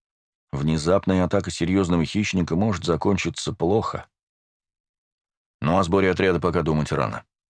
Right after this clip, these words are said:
Мы достигли пока только первого форта из трех, что, как я успел выяснить, отделяют нас от конечной точки маршрута.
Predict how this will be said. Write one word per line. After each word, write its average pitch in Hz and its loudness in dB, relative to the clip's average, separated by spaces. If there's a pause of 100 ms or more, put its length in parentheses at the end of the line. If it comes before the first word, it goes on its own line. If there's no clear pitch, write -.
(240)
Мы 73 0
достигли 92 2
пока 92 2
только 87 0
первого 76 2
форта 78 0
из 67 -4
трех, 92 0
что, - -4
как 67 -6
я 67 -2
успел 80 0
выяснить, 76 -2
отделяют 73 0
нас 73 -4
от 65 -6
конечной 76 -2
точки - -4
маршрута. 69 -4